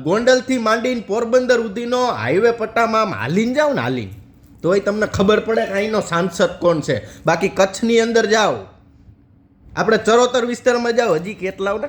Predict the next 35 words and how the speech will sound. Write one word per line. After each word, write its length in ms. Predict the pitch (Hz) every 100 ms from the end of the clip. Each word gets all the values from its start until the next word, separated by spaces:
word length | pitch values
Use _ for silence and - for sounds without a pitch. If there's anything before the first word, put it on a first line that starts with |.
| -
ખબર 320 | 160 151 156
નથી 260 | 156 156 160
કાંઈ 200 | 151 135
સાંસદ 400 | 117 117 113 117 -
કોણ 200 | 104 92
છે. 180 | 82 - - - - - -
હું 120 | 165
કામ? 180 | 240 233
તમારે 300 | 202 196 220
સ્થાનિક 380 | - 165 185 214
ઉમેદવાર 400 | 220 233 233 247
દેવા 260 | 254 294 285
જ 40 | 247
નથી. 300 | 233 - 95 _ _ _ _ _ _ _ _ _ - - - - - - -
હાથમાંથી 840 | 147 190 214 208 220 208 151 113 - -
તલવારું 440 | 262 294 269 247
કાઢતા 380 | 226 233 - 214
કાઢતા 360 | 208 202 - 156
હાથ 240 | 147 220 -
કપાઈ 300 | 220 226 220
જાય, 420 | 196 185 139 98 - - -
ન્યા 240 | 123 170 202
જ 20 | - 185
તમારો 360 | 190 190 196
ઉપરવાળો 580 | 170 185 190 185 185 180
કહે 220 | 170 175
છે 180 | 180 214
કે 120 | 208
તમે 300 | 160 175 190
આ 100 | 185
ખોટું, 920 | 185 - 156 160 202 190 147 120 120 120
અ, 340 | 120 117 110
લોકસભા 540 | 123 156 - 147 147
પકડી 360 | 139 123 147 131
લીધી, 380 | 131 117 107